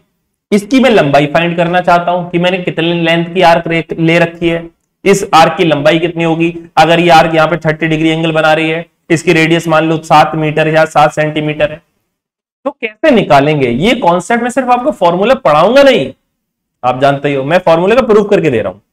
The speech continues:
तो length of arc देख रहे हैं, ये एक circle था और इस पे मैंने इतनी arc choose कर लक-, रखी है, ये जो दो आपको ब्लू डॉट दिख रहे हैं, और इस length of arc के बीच की जो लंबाई है वो L मान ले रहे हैं। मैं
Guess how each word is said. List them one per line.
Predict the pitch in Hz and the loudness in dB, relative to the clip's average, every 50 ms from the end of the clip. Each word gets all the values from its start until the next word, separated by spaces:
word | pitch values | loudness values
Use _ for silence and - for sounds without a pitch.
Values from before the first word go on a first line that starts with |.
| _ _ _ _ _ _ _ _ - | _ _ _ _ _ _ _ _ -4
तो | 196 | -2
length | 190 170 165 185 208 233 247 - | 0 2 4 4 4 2 2 2
of | 247 240 233 233 | 0 0 2 4
arc | 208 208 214 202 | 4 4 4 2
देख | 175 180 180 180 | 0 0 0 0
रहे | 202 233 | 0 -2
हैं, | 233 190 | 0 0
ये | 208 226 | 2 0
एक | 226 | 0
circle | - - 185 185 185 190 208 208 202 | 0 0 0 0 0 2 2 2 2
था | 185 202 214 277 | 4 4 2 4
और | 285 - 208 196 | 4 2 2 2
इस | 180 185 | 2 0
पे | - 208 | -2 -2
मैंने | 196 190 190 208 214 | 0 0 0 0 0
इतनी | 185 - 180 196 196 | -2 -2 -2 0 2
arc | 190 185 185 185 185 | 2 2 2 0 -2
choose | - 180 180 180 | 0 0 0 0
कर | - 180 165 | 2 0 2
लक-, | 160 160 156 160 - - - | 2 0 -2 -4 -8 -6 -4
रखी | 156 151 151 - - 185 | -2 -2 -2 -2 -2 0
है, | 196 226 240 - - _ _ _ - | 0 0 0 -2 -6 _ _ _ -4
ये | 156 175 185 | 0 2 2
जो | 180 180 175 | 4 4 2
दो | 160 151 170 175 | 2 2 4 4
आपको | 165 151 - - 180 | 4 2 2 0 -2
ब्लू | 151 143 151 156 | 0 0 0 0
डॉट | 147 147 143 143 143 139 | 2 2 2 2 2 0
दिख | 135 120 - | -2 -4 -4
रहे | 117 110 101 | -4 -8 -8
हैं, | 101 104 - _ _ _ _ _ _ _ _ - | -10 -12 -16 _ _ _ _ _ _ _ _ 0
और | 220 240 | 0 0
इस | 269 - - 180 | 0 0 -2 0
length | 165 160 180 196 226 233 233 247 | 2 4 4 4 4 2 2 0
of | 226 226 - 190 | 0 2 4 4
arc | 180 185 202 202 - | 4 4 4 2 -2
के | 220 196 | -2 -2
बीच | 165 180 185 185 - | -2 -2 -4 -4 -4
की | - 208 | -4 -2
जो | 190 196 | 0 2
लंबाई | 175 156 147 151 160 170 180 | 2 2 0 2 0 0 2
है | 190 196 | 2 0
वो | 190 170 | 0 0
L | 135 139 139 135 127 | 0 0 0 0 -2
मान | 117 110 107 | -4 -8 -10
ले | 95 | -12
रहे | 87 _ _ | -16 _ _
हैं। | _ _ _ _ _ _ _ _ _ _ _ _ _ _ _ _ _ _ _ _ _ _ _ _ _ _ _ _ _ _ - | _ _ _ _ _ _ _ _ _ _ _ _ _ _ _ _ _ _ _ _ _ _ _ _ _ _ _ _ _ _ -6
मैं | 156 202 233 | -2 0 0